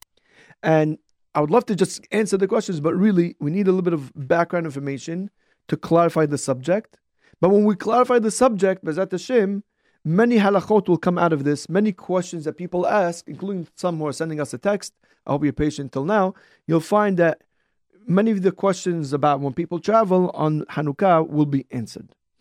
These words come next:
Included in these, uh, things, in these halachot that we're gonna discuss, means once we get the clarification of this din of a guest, we'll learn along the way about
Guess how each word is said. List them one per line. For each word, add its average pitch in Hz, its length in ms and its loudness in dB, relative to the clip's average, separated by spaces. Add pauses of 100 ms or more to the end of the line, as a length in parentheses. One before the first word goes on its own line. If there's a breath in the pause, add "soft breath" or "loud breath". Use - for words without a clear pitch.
(600 soft breath)
Included 240 540 4
in 214 160 4
these, 180 480 2
uh, 151 240 2 (800)
things, 190 400 2
in 175 120 0
these 185 160 2
halachot 170 360 2
that 165 100 4
we're 156 80 0
gonna 151 140 0
discuss, 175 580 -4 (220)
means 151 240 -4 (240)
once 165 240 -2
we 147 180 -4 (320)
get 151 220 0
the 156 60 -10
clarification 151 600 -4
of 123 140 -8
this 127 160 -6
din 151 260 -4
of 120 140 -4
a 120 60 -2
guest, 170 380 0 (540 soft breath)
we'll 175 600 4 (400)
learn 175 560 2
along 156 300 -6
the 147 100 -2
way 160 240 0
about 127 460 -6